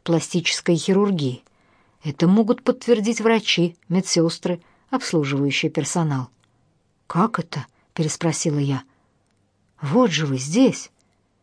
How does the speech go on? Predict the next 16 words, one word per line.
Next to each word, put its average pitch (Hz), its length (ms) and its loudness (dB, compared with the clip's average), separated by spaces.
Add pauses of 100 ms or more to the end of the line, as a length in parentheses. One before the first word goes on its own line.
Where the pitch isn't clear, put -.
(320)
"Это 156 260 0
тебе 160 220 4
только 160 360 2
кажется", 143 720 -2 (280)
хихикнул 175 560 0
человек 170 500 2
в 170 40 0
маске. 165 520 0 (920)
Должен 247 320 4
признать, 262 580 0 (600)
покойная 160 500 2
Виктория 170 480 2
была 160 220 4
действительно 147 800 -2
гениальной 147 520 0
женщиной. 143 580 0